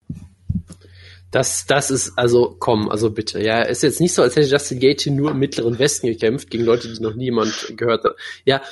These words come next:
der Baboon, er hat den Baboon zweimal besiegt. Also bitte, ja. Das ist was ganz, ganz, ganz anderes, ja.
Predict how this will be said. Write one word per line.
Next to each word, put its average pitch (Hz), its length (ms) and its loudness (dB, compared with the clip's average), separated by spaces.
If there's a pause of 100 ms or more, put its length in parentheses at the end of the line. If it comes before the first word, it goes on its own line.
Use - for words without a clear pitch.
(140)
der 156 120 6
Baboon, 147 640 4
er 113 100 2
hat 156 160 0
den 147 120 2
Baboon 131 540 2
zweimal 113 440 -2
besiegt. 104 360 -8
Also 117 220 -4
bitte, 151 400 -2
ja. 104 360 -6
Das - 200 -4
ist 139 120 -10
was 123 360 -2
ganz, 151 400 0
ganz, 127 460 -2
ganz 117 280 0
anderes, 107 600 -4
ja. 113 220 -2